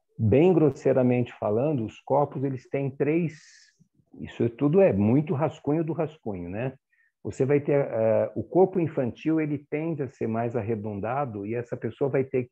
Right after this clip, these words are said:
ela vai ganhar pela simpatia, né? Então, pensando um pouco na nutrição, eu vou ganhar comida se eu for suficientemente alegre e simpático.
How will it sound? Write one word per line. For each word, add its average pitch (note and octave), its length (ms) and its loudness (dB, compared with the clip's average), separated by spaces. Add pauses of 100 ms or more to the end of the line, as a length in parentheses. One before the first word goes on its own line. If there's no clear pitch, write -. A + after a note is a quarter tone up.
ela A#2 220 0
vai B2 180 0
ganhar B2+ 420 0
pela D3 260 -2
simpatia, A#2 840 -6 (100)
né? A#2 240 -4 (520)
Então, C3 360 -4 (120)
pensando C3 400 -2
um B2+ 40 0
pouco C3+ 260 0
na C3+ 100 0
nutrição, B2+ 720 -6 (340)
eu G2+ 100 -2
vou A#2+ 180 2
ganhar B2 420 2
comida D3 560 -2
se - 320 -10
eu C3+ 180 2
for G#2+ 440 -2
suficientemente A#2 1080 -6
alegre C3 500 0
e C#3+ 40 -8
simpático. D3 920 -10